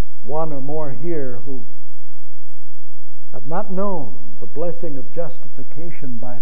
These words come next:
faith, I call you to it. It is God's work, yes, His gift.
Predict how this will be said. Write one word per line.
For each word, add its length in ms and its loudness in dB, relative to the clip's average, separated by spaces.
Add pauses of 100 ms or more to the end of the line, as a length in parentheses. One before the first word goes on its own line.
faith, 220 0 (1300)
I 240 0
call 520 0
you 200 0 (100)
to 160 0
it. 260 0 (960)
It 140 0
is 180 0
God's 400 0
work, 400 0
yes, 240 0
His 240 0
gift. 460 0